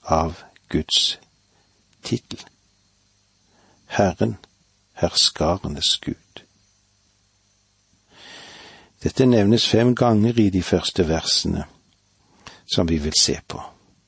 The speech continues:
Fiendehærene, de var kolossale, men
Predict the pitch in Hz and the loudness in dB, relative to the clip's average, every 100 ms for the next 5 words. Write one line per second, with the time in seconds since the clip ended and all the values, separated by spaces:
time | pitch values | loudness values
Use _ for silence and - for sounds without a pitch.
0 | _ _ _ _ _ _ _ _ _ _ | _ _ _ _ _ _ _ _ _ _
1 | - - - _ _ _ _ - - 104 | -20 -20 -20 _ _ _ _ -4 0 2
2 | 90 123 135 127 135 95 87 85 - _ | 2 2 2 4 2 2 -4 -10 -14 _
3 | - - 71 78 - - 80 80 85 - | -8 -6 -4 -6 -6 -2 -2 0 0 0
4 | - 82 - - - - _ _ _ _ | 2 0 -2 -10 -20 -20 _ _ _ _
5 | _ _ _ _ _ _ - - - _ | _ _ _ _ _ _ -20 -20 -20 _
6 | - 87 85 85 | -6 -2 -2 -4